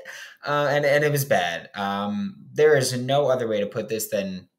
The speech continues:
Florida made Jaden Daniels look incredibly good. And that's not even me taking anything away from Jaden Daniels. I have very publicly been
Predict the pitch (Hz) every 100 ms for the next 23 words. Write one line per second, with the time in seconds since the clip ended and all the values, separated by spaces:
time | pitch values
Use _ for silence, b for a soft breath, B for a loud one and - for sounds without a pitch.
0 | _ _ _ _ _ _ _ _ - -
1 | 120 127 226 226 208 147 147 139 127 135
2 | 117 110 104 95 - 113 101 92 87 -
3 | - _ _ _ _ _ _ _ 139 143
4 | 143 143 131 139 135 120 113 104 110 104
5 | 104 104 110 101 98 98 92 92 92 92
6 | 95 95 127 135 135 101 92 110 110 104
7 | - - 127 123 113 123 123 107 101 98